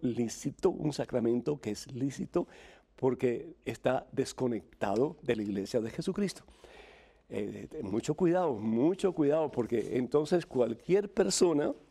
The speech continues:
que haya sido sacerdote puede decir, "Bueno, pues yo puedo seguir casando,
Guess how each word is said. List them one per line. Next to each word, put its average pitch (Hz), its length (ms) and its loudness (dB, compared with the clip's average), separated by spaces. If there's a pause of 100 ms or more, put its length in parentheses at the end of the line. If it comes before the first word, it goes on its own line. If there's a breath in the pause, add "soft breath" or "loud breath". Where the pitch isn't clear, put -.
(460 soft breath)
que 123 220 4
haya 147 260 4
sido 175 240 4
sacerdote 165 720 2 (800 loud breath)
puede 123 200 4
decir, 127 180 2
"Bueno, 107 160 0
pues 95 140 -10
yo 90 60 -12
puedo 101 140 -8
seguir 107 160 0
casando, 101 640 -2